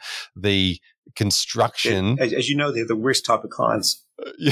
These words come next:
Speaker 1: the worst type of clients, but that, you know, that just means that, uh, we can nerd out about the,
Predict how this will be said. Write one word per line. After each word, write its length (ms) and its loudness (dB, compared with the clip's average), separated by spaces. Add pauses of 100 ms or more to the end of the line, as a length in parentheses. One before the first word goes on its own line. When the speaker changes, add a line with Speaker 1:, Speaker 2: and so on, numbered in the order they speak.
Speaker 1:
the 920 -2
worst 240 2
type 100 2
of 120 0
clients, 300 0
but 240 -4
that, 200 0 (200)
you 80 -4
know, 80 2
that 160 2
just 220 -2
means 220 0
that, 340 -2
uh, 300 4
we 100 0
can 240 -2
nerd 220 2
out 120 2
about 360 -2
the, 260 2